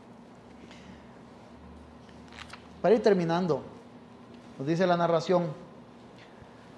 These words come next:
"Después de oírse la voz, Jesús, de oírse la voz, Jesús quedó solo. Ellos mantuvieron esto en secreto por aquellos días, no contaron nada de lo que habían visto". Ya no estaba Moisés, ya no estaba Elías,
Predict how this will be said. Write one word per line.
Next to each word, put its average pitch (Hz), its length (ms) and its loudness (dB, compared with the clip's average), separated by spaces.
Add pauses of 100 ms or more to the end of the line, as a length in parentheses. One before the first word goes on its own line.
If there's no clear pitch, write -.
(640)
"Después 233 280 10
de 233 80 12
oírse 233 260 10
la 196 140 10
voz, 196 320 10
Jesús, 190 420 -4
de 170 380 4
oírse 180 260 4
la 180 80 8
voz, 180 200 6
Jesús 175 200 -2
quedó 165 240 4
solo. 160 400 2 (720)
Ellos 180 160 4
mantuvieron 185 440 2
esto 185 160 -2
en 175 60 -4
secreto 196 420 0
por 180 160 2
aquellos 175 320 0
días, 185 200 0
no 170 100 -4
contaron 165 420 -2
nada 160 200 4
de 156 60 2
lo 147 100 -2
que 151 80 -4
habían 143 300 -2
visto". 131 300 -10 (1600)
Ya 175 120 -4
no 190 60 -2
estaba 190 340 4
Moisés, 226 720 2 (1080)
ya 190 80 0
no 214 80 4
estaba 220 300 6
Elías, 226 560 6